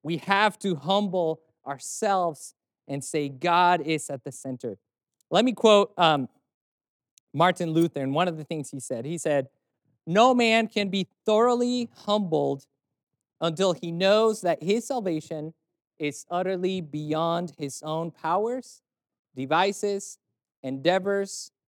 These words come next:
will, and works, and depends entirely on the choice,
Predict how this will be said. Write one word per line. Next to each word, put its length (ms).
will, 600
and 300
works, 580
and 140
depends 580
entirely 1080
on 160
the 80
choice, 680